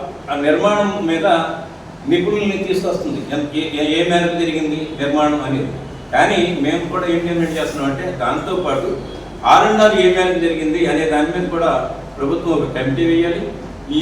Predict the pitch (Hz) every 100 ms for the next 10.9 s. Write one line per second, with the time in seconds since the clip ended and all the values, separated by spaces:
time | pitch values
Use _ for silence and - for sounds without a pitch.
0 | 147 147 147 196 196 151 - - 180 180
1 | 180 180 170 165 160 165 156 165 160 156
2 | 147 - 143 139 139 139 165 165 156 156
3 | 156 151 143 135 135 151 151 131 - -
4 | - - - 123 156 170 165 147 156 156
5 | 147 - 143 - - - - - - -
6 | - 147 156 156 135 135 - 127 - -
7 | 139 147 151 147 135 143 135 139 135 127
8 | 123 135 135 123 - - 139 139 123 117
9 | 113 123 - 139 139 135 - - - -
10 | - - - 151 165 156 - 170